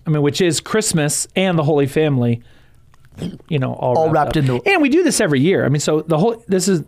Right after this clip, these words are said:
Speaker 1: this is not a new thing that, like, we have Christmas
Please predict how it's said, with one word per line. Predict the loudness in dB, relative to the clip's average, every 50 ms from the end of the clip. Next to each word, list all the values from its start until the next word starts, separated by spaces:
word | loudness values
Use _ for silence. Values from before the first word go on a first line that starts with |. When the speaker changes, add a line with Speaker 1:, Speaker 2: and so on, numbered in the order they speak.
| _
Speaker 1:
this | -2 -2 0 0
is | 2 2
not | 2 2 2 2
a | 2
new | 2 2 0 0
thing | -2 -2 -2 0 0 0 0
that, | 0 0 0
like, | 0 -2 -2 -4 -8 -20 -20 -20 -20 -20 -20 -20 -12 -4 -2
we | -2
have | -2 -2 -2
Christmas | -2 -2 -2 -2 0 -2 0 0 -2